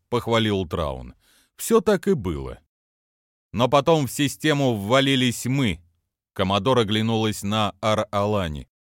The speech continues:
«Полагаю, чиссы тоже были в курсе и вели грисков с другого направления?» Они преследовали корабль снабжения. «Тот самый, который мы упустили?» «Верно», кивнул Гранд-адмирал.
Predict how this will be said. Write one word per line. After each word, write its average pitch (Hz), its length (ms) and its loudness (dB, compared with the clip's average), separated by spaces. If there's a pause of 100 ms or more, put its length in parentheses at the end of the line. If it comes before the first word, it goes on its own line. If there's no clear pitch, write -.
(480)
«Полагаю, 123 460 4
чиссы 139 420 -2
тоже 156 360 2
были 110 200 0
в - 100 -6
курсе 104 520 -4 (320)
и 104 120 -2
вели 135 220 2
грисков 131 520 0
с 101 80 -6
другого 151 420 2
направления?» 104 800 0 (360)
Они 127 300 0
преследовали 143 760 0
корабль 95 480 -2
снабжения. 71 800 -10 (1000)
«Тот 120 180 0
самый, 139 340 2
который 127 400 2
мы 151 160 0
упустили?» 98 760 -4 (560)
«Верно», 101 540 -2 (380)
кивнул 104 440 0
Гранд-адмирал. 85 880 -4